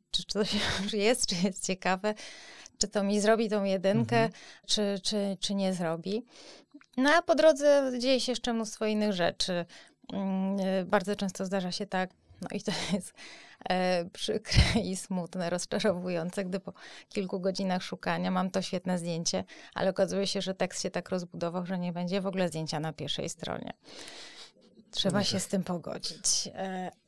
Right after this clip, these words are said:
Speaker 1: ale to też takie zdjęcia się często gdzieś chowa, zatrzymuje, one dostają drugie życie, na przykład w serwisie, albo następnego dnia, albo w magazynie. E, ja zawsze fotoedytorów, którzy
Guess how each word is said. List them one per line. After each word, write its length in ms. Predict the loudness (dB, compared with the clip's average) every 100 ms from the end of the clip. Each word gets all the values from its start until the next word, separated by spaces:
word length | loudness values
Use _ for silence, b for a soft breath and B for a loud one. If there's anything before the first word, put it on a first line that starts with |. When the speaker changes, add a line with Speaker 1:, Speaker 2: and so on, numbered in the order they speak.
| 2
Speaker 1:
ale 280 | 6 6 6
to 180 | 2
też 400 | 2 2 4 2
takie 280 | 2 2 2
zdjęcia 300 | 2 2 2
się 120 | 0
często 300 | 2 0 0
gdzieś 260 | -2 0 -2
chowa, 320 | 0 0 2
zatrzymuje, 640 | 2 0 0 0 0 0 0
one 280 | 2 0 -2 B B B
dostają 440 | -2 0 0 2 2
drugie 300 | 0 2 2
życie, 300 | 2 -2 -2
na 120 | -4
przykład 280 | -4 -4 -4
w 60 |
serwisie, 560 | -2 -4 -4 -4 -2 0
albo 520 | -2 -2 -4 -4 -4
następnego 600 | -4 -6 -4 -4 -4 -4
dnia, 420 | -6 -6 -4 -4 -4
albo 500 | -6 -6 -6 -6 -8 B B B B
w 400 | -16 -6 -4 -2 -2
magazynie. 720 | -4 -4 -4 -6 -8 -8 -12 _ B B B B B
E, 480 | -2 0 -2 -4 -4
ja 180 | -2 -2
zawsze 680 | -2 -4 0 2 2 0 -4
fotoedytorów, 880 | -8 -8 -4 -4 -4 -4 -4 -4 -6
którzy 600 | -8 -8 -4 -2 -2